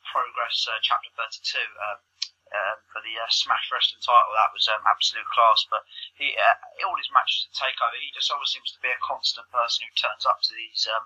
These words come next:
to the big stages, and, uh, he seems to re-, relish on the, on the occasion. Um, as I say, his, um, some of the D I Y matches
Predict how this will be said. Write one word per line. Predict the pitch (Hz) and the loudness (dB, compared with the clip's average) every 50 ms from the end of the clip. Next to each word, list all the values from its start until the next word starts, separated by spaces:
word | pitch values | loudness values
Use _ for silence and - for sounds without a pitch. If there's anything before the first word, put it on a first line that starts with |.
| _ _ _ _ - | _ _ _ _ -16
to | - | -14
the | - - | -14 -8
big | - 123 120 - - | -4 0 2 2 2
stages, | - 123 127 131 127 - - - - | 4 2 2 4 2 2 0 -2 -6
and, | - - | -6 -8
uh, | - 110 113 113 - _ - - - _ _ | -2 0 0 0 -2 _ -20 -20 -20 _ _
he | - - | -2 -2
seems | - 127 123 - - | -2 -2 -2 -6 -4
to | 113 | -4
re-, | 107 110 117 117 113 - - | 0 2 2 0 0 0 -4
relish | 120 117 113 - - 120 | -2 0 2 2 0 0
on | 117 113 | -2 -4
the, | 110 113 - | -4 -4 -4
on | 117 | -8
the | 117 113 110 110 | -6 -4 -4 -4
occasion. | - - 131 120 120 117 117 - 123 113 - _ _ _ _ _ - | -2 0 0 0 2 2 0 0 0 -2 -4 _ _ _ _ _ -6
Um, | - 90 92 92 98 98 101 _ _ _ - | -4 -2 -2 0 -2 -4 -6 _ _ _ -6
as | 120 - - - | -6 -2 2 4
I | |
say, | - - 120 110 113 117 | 4 4 4 2 0 -4
his, | 117 107 - | -2 -2 0
um, | 113 107 107 104 - _ _ _ _ - - _ - | 2 2 0 0 -2 _ _ _ _ -20 -14 _ 0
some | - 127 123 | 0 0 0
of | 123 - - | -2 -4 -12
the | 120 - | -10 -4
D | 123 120 | 2 6
I | 113 117 117 | 6 6 6
Y | 120 120 120 120 120 | 10 10 10 10 10
matches | 120 120 - - - | 6 -2 -2 -2 -2